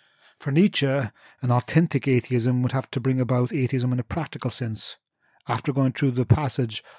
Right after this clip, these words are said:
of the death of God. Real atheism, true atheism, would have to be lived.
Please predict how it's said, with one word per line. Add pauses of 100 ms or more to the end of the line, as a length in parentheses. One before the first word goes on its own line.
(160)
of
the
death
of
God. (480)
Real
atheism, (100)
true
atheism,
would
have
to
be
lived.